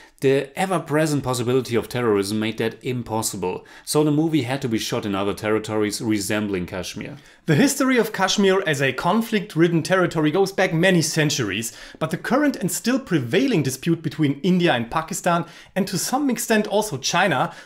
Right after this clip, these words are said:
Speaker 2: was sparked in nineteen forty-seven, after World War Two and the end of the British rule,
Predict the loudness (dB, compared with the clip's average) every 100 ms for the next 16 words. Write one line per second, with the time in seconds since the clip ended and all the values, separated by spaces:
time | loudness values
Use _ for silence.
0 | -4 -2 2 2 2 2 4 2 2 0
1 | 2 0 0 0 0 0 -2 -4 0 0
2 | 4 6 4 4 0 2 2 2 2 0
3 | 2 2 0 0 0 -2 0 2 4 2